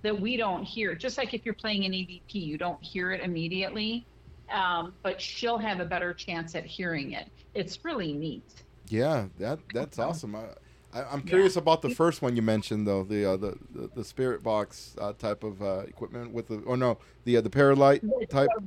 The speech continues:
Speaker 2: with
Speaker 1: rem
Speaker 2: the, uh,
Speaker 1: pod,
Speaker 2: rem
Speaker 1: with the
Speaker 2: pod.
Speaker 1: Paralight,
Speaker 2: Yeah.
Speaker 1: yeah, and that's brand new. That North Canton Paranormal, uh, uh, uh, in, uh, N C P I or N C I P. It's a great company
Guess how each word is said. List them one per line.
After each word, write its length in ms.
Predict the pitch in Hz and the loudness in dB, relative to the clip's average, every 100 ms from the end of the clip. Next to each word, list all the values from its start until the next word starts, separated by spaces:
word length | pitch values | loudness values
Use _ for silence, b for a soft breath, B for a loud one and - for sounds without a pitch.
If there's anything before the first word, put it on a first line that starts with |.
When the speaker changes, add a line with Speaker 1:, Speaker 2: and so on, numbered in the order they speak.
| 214 | 2
Speaker 2:
with 40 | |
Speaker 1:
rem 100 | 131 | 2
Speaker 2:
the, 180 | 120 127 | 6 8
uh, 40 | |
Speaker 1:
pod, 80 | 110 | 10
Speaker 2:
rem 100 | 139 | 8
Speaker 1:
with 100 | 143 | 8
the 60 | 143 | 8
Speaker 2:
pod. 160 | 143 | 6
Speaker 1:
Paralight, 360 | 202 202 214 - | 4 0 0 4
Speaker 2:
Yeah. 140 | 127 208 | 6 6
Speaker 1:
yeah, 60 | - 196 | 0 -4
and 80 | |
that's 280 | 202 220 - - - | -2 -4 -6 -16 -8
brand 600 | 196 202 202 208 208 202 | -4 -2 0 0 0 -2
new. 440 | 190 180 165 143 - b b - | -2 -2 -2 -4 -8 b b -2
That 280 | 202 196 - | 0 -2 -4
North 500 | 214 214 226 247 247 | -4 0 0 -2 -6
Canton 760 | - - 220 220 214 240 226 214 | -10 -4 -2 -2 -4 -4 -4 -6
Paranormal, 1080 | - 208 208 202 190 190 196 208 214 220 233 - - - - | -4 -2 0 0 0 0 -2 -2 -2 -4 -8 -16 -20 -20 -8
uh, 640 | 208 202 190 185 180 175 - - - 101 | -2 0 2 0 -2 -4 -8 -16 -20 -12
uh, 440 | 131 196 185 175 170 - - - - - - - - - - - | -6 -4 -2 -2 -4 -6 -16 -20 -20 -20 -20 -20 -20 -20 -20 -6
uh, 280 | 185 170 160 | -2 -2 -2
in, 220 | 190 185 | -2 -2
uh, 40 | 185 | -2
N 460 | 190 180 202 208 208 | -4 -4 -2 -2 -4
C 640 | - 226 208 202 196 190 | -6 -6 -2 -2 -2 -6
P 240 | - 208 190 | -6 -4 0
I 220 | 185 185 | 0 0
or 140 | 180 | 0
N 180 | 175 185 | -2 -4
C 220 | - 196 | -6 -4
I 180 | 175 175 | -4 -4
P. 280 | - 185 185 | -6 -6 -4
It's 160 | 165 196 | -4 -4
a 60 | |
great 360 | - 208 233 226 | -4 -2 -4 -4
company 580 | - 180 175 165 160 | -6 -6 -6 -6 -6